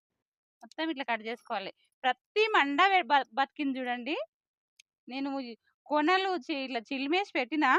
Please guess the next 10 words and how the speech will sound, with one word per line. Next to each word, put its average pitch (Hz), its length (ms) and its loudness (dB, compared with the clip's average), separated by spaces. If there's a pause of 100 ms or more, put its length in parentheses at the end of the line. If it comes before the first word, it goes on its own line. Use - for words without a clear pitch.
(120)
అన్నీ 254 320 -4
బతికినాయి, 330 440 2
ఒక్కటి 302 280 -2
కూడా 339 160 -2
చచ్చిపోలేదు 277 500 -2
అసలుకి, 240 320 -8
ఎందుకంటే 277 420 -6
మంచిగా 226 360 -6
వర్షాలు 269 380 -2
పడుతున్నాయి 247 360 -6